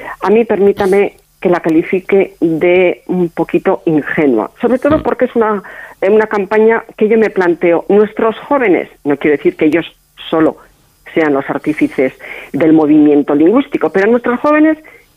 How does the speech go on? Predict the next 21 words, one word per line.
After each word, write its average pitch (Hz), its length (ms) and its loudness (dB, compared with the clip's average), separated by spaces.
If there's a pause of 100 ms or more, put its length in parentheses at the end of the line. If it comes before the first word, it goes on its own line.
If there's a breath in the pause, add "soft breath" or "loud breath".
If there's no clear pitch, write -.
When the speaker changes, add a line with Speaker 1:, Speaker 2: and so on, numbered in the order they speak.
(140)
Speaker 1:
es 320 140 -4
que - 280 -2
han 233 140 2
hecho 247 220 -2
caso 240 280 -4
omiso, 190 460 0
es 269 120 -2
que - 220 -2 (360)
ni 202 220 4
la 170 220 -2 (160)
han, 247 320 0 (400)
eh, 143 240 0
retenido. 160 640 0 (380 loud breath)
El 196 100 0
otro 285 220 2
día 285 180 2
pregunté 185 640 0 (680 loud breath)
en, 156 460 2
en 165 200 4
mi 147 100 4
clase, 156 640 -4